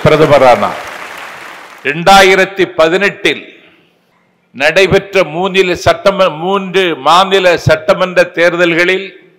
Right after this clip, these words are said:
காங்கிரஸ் கட்சி வெற்றி பெற்றது. அந்த நம்பிக்கையில்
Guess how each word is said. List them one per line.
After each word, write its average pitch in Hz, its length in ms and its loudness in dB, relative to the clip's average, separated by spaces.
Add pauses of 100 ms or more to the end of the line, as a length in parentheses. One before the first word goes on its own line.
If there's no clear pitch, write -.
(720)
காங்கிரஸ் 190 600 0 (100)
கட்சி 185 360 -4 (1600)
வெற்றி 165 400 -2
பெற்றது. 170 480 -2 (1700)
அந்த 175 220 -2 (160)
நம்பிக்கையில் 180 720 -4